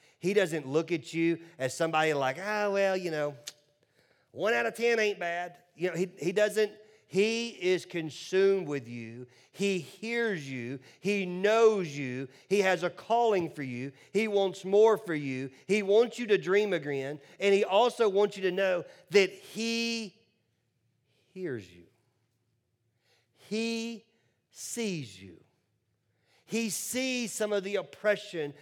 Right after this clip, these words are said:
that you have in your life. He sees some of the entanglement that he ha-, that you have in your life. He sees some of the shackles that you have in your life.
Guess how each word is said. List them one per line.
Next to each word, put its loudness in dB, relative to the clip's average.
that -8
you -8
have -2
in -4
your -4
life. -8
He 0
sees -2
some 2
of 4
the -4
entanglement -2
that -6
he -6
ha-, -6
that -16
you -18
have -8
in -12
your -8
life. -12
He 2
sees -2
some 2
of 2
the 0
shackles -2
that -6
you -6
have 0
in -4
your -2
life. -4